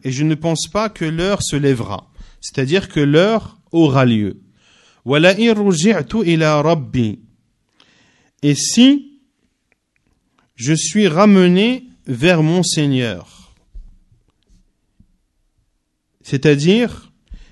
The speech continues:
et si l'heure a lieu, en supposant que l'heure ait lieu, et que je retourne vers mon Seigneur, « Inna li indahu lal husna. » Je trouverai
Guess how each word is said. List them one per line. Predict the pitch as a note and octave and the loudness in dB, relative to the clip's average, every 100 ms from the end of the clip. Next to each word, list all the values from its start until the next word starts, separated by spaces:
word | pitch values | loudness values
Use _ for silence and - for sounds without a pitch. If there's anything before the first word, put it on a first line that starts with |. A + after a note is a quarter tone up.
| - | -10
et | C3+ | -6
si | C#3 - A#3 | -2 2 2
l'heure | G#3 G#3 G#3 C#3+ D3+ | 4 4 4 2 0
a | D3 | 0
lieu, | C#3 D3 G#3+ C4 - _ _ _ _ | 2 2 0 -4 -16 _ _ _ _
en | C3+ C3 | -4 -2
supposant | - - A3+ - F#3+ F3+ D3+ G3+ F#3 | -2 -2 0 2 4 4 0 -4 -4
que | C3 C#3+ | -6 -6
l'heure | C3+ C3 F3 E3+ C3+ A#2+ | -4 -2 0 2 0 0
ait | A#2+ | -2
lieu, | A2 G#2+ D#3 A#3 _ _ _ _ _ _ _ _ _ _ _ _ _ _ _ _ _ _ _ _ _ _ | -2 -2 -4 -6 _ _ _ _ _ _ _ _ _ _ _ _ _ _ _ _ _ _ _ _ _ _
et | D#3 | -2
que | D#3 F3+ | 4 4
je | D#3+ | 6
retourne | E3+ F#3+ F#3 B3 G#3+ D#3+ A#2 | 6 6 4 -4 -2 -4 -2
vers | D3 C#3+ | -2 -2
mon | C#3+ | -4
Seigneur, « | - C#3 B2+ C#3 G#3+ A#3+ - _ _ _ _ _ _ | 0 2 2 0 -2 -6 -16 _ _ _ _ _ _
Inna | G#3 A3+ G3+ F3 | 2 4 4 4
li | F3+ G3 E3+ | 2 2 2
indahu | G3+ A3+ F3+ E3+ A3+ A#3 | 2 2 2 2 2 2
lal | G#3 - | 2 0
husna. » | B3+ - D#3 B2+ F#2+ - _ _ _ _ _ _ _ _ _ _ _ _ _ _ _ _ _ _ | -4 -2 -2 -2 -4 -14 _ _ _ _ _ _ _ _ _ _ _ _ _ _ _ _ _ _
Je | B2 C3+ | -6 -2
trouverai | F3 - A#3+ F3 D#3+ F#3+ B3+ | -2 -2 -2 -2 -2 -2 -2